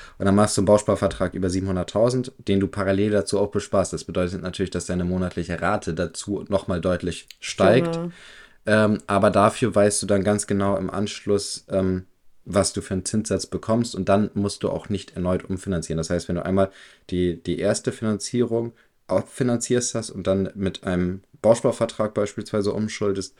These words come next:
Speaker 1: ähm, ist der dann auch irgendwann ausgelaufen. Dann musst du nicht nochmal, äh, umfinanzieren. Dann hast du in der Regel,
Speaker 2: Mhm.
Speaker 1: ähm,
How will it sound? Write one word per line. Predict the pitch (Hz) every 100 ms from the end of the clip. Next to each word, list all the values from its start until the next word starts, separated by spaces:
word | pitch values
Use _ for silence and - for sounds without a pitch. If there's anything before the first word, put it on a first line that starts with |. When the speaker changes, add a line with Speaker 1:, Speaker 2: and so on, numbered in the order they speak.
| - - _
Speaker 1:
ähm, | - 95 95 - _ _ _ -
ist | 101 -
der | 107 104
dann | 101
auch | 82 -
irgendwann | 101 92
ausgelaufen. | 82 98 95 98 85 82 85
Dann | 87
musst | 95 -
du |
nicht | 92 92 95
nochmal, | 95 - 92 87 - _ _ -
äh, | 87 85
umfinanzieren. | 92 92 - 87 80 - 78
Dann | 78
hast | 80 82
du | 85
in |
der | 82 80
Regel, | 92 87 90
Speaker 2:
Mhm. | 208 104 95 98 _ -
Speaker 1:
ähm, | 85 - 82 80